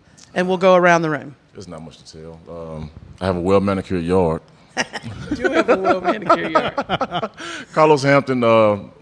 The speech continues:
Speaker 2: al-, almost nineteen-year vet with the, uh, City of Chattanooga Fire Department. Um, small minority entrepreneur, um, born and bred Chattanooga,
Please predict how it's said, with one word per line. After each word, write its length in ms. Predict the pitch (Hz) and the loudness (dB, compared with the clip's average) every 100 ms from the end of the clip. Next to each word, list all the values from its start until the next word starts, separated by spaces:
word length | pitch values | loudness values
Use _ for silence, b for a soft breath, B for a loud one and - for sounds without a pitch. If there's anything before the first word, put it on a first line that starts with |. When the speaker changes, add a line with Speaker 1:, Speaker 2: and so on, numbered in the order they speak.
| _ - | _ -4
Speaker 2:
al-, 380 | 107 120 117 113 - | 0 0 -2 -6 2
almost 640 | 135 131 120 131 131 107 | 4 4 2 2 0 -2
nineteen-year 540 | 104 107 - 104 98 | -4 -4 -2 0 0
vet 460 | 92 92 98 - - | 0 2 2 0 -6
with 120 | 87 | -10
the, 200 | 90 87 | -4 -2
uh, 220 | 87 85 80 | 0 0 -4
City 220 | 85 107 | -6 -4
of 80 | 90 | -4
Chattanooga 420 | - 98 82 87 80 | -2 -2 -2 -6 -4
Fire 240 | 92 92 | 0 0
Department. 500 | 85 90 87 90 - B B B B - | 0 -2 -2 -4 -8 B B B B 0
Um, 440 | 92 90 85 85 90 | 4 4 4 0 -6
small 640 | - 107 104 101 98 95 95 - - - | -4 2 6 6 4 0 -8 -20 -20 -12
minority 440 | 87 92 95 95 90 | -4 -2 0 2 0
entrepreneur, 760 | 90 - 87 87 87 90 87 87 - | -2 -4 -6 -2 0 0 -2 -6 -6
um, 460 | 85 85 82 80 - B B - | -2 0 -2 -4 -10 B B -14
born 260 | - 95 101 | 0 2 4
and 100 | 90 | 2
bred 260 | 92 95 92 | 2 2 2
Chattanooga, 600 | 98 90 90 92 90 | 0 0 -2 -2 -2